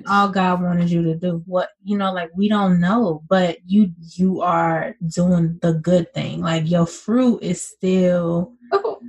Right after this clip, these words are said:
Speaker 2: girl, it's, I'm trying, I'm trying. Because for a long time, a lot of peop-, a lot of people around me were telling me to leave my job, but there was just something,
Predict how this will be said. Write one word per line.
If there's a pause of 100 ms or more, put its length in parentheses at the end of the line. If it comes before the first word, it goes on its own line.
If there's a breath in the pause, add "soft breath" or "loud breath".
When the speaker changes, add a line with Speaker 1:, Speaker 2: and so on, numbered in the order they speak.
Speaker 2:
girl,
it's, (120)
I'm
trying,
I'm
trying.
Because
for
a
long
time,
a
lot
of
peop-,
a
lot
of
people
around
me
were
telling
me
to
leave
my
job,
but
there
was
just
something,